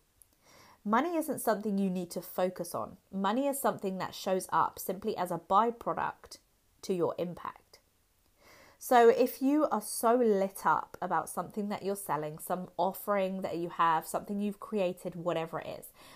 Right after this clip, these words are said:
and you're so excited about the impact that that's gonna have on others,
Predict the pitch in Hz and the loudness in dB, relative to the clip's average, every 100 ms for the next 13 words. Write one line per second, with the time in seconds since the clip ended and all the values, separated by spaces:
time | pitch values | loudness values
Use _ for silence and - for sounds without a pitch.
0 | - 214 214 202 - - 240 302 - 220 | -4 2 2 2 -2 0 2 2 2 0
1 | - 185 170 175 - 175 185 - - - | 0 0 -2 -4 -2 -2 -2 -4 -6 -4
2 | - - 170 - 180 160 - 180 - 170 | -6 -4 -4 -4 -10 -10 -6 -6 -6 -8
3 | - 151 185 320 - | -6 -2 -2 -2 -6